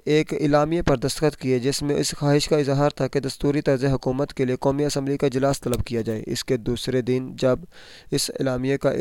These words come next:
سرکاری اعلان بھی نہیں ہو پایا تھا، زار روس کو قتل کر دیا گیا۔ میں جا ہی ڈھونڈتا تیری محفل میں رہ گیا۔ ہمارے کتنے احباب اور رشتہ دار بیماری کی حالت میں اسپتال میں زیر علاج ہوتے ہیں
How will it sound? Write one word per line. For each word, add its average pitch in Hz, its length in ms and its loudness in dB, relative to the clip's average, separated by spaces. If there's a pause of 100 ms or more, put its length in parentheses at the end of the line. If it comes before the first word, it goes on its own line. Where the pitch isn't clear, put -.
(100)
سرکاری 131 640 -2
اعلان 127 280 0
بھی 139 140 -2
نہیں 127 280 -2
ہو 127 200 2
پایا 120 280 0
تھا، 139 260 -6 (720)
زار 160 320 6
روس 151 280 2
کو 160 120 2
قتل 151 260 0
کر 127 200 -2
دیا 120 180 -2
گیا۔ 113 220 -6 (520)
میں 156 140 4
جا 139 280 2
ہی 151 120 2
ڈھونڈتا 127 500 0
تیری 131 280 -2
محفل 123 360 -2
میں 123 160 -2
رہ 113 220 -2
گیا۔ 110 200 -6 (100)
ہمارے 131 320 0
کتنے 143 320 -2
احباب 131 540 0
اور 131 140 2
رشتہ 135 280 -2
دار 127 240 0
بیماری 127 480 0
کی 139 160 -4
حالت 131 240 -4
میں 139 80 -2
اسپتال 147 320 -2
میں 139 100 -2
زیر 147 200 -2
علاج 139 300 0
ہوتے 131 240 -2
ہیں 120 160 -2